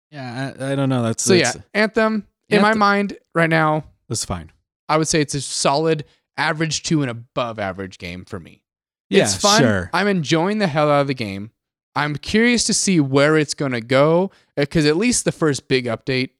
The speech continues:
Speaker 2: comes out in March. They're not waiting three months like Destiny did. The first major thing is in, is this next month. Um, and then they're releasing major content every month.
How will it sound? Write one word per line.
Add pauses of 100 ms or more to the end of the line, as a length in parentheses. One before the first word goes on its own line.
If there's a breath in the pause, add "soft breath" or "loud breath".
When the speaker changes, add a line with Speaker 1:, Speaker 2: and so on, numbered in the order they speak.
Speaker 2:
comes
out
in
March. (320)
They're
not
waiting
three
months
like
Destiny
did. (960)
The
first
major
thing
is
in,
is
this
next
month. (380)
Um,
and
then
they're
releasing
major
content
every
month.